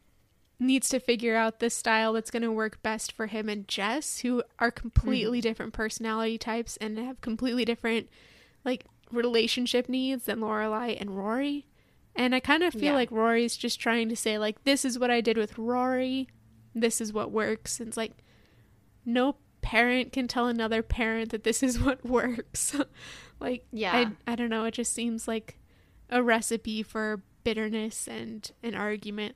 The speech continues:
Speaker 1: like we see in a couple seconds. <laughs>
Speaker 2: I agree.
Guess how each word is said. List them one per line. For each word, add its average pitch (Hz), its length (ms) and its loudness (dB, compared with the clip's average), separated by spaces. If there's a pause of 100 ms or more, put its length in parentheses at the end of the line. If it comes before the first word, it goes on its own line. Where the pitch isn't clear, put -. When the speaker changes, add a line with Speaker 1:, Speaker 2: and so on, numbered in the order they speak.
Speaker 1:
like 214 240 -8
we 220 100 -8
see 226 400 -10 (420)
in 226 100 -8
a 208 60 -10
couple - 300 -18
seconds. - 540 -14 (180)
<laughs> - 1200 -16
Speaker 2:
I 466 280 2
agree. 262 540 0